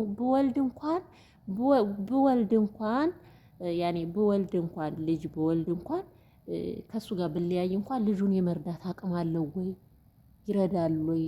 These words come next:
ብላችሁ ማሰብ ይኖርባችኋል ማለት ነው። እና፣ እ፣ ዝም ብላችሁ በስደት የተሰደዳችሁ ልጆች፣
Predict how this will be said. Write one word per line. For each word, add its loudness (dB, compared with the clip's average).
ብላችሁ -8
ማሰብ -8
ይኖርባችኋል -12
ማለት -2
ነው። -8
እና፣ -2
እ፣ -8
ዝም -4
ብላችሁ -8
በስደት -10
የተሰደዳችሁ -12
ልጆች፣ -6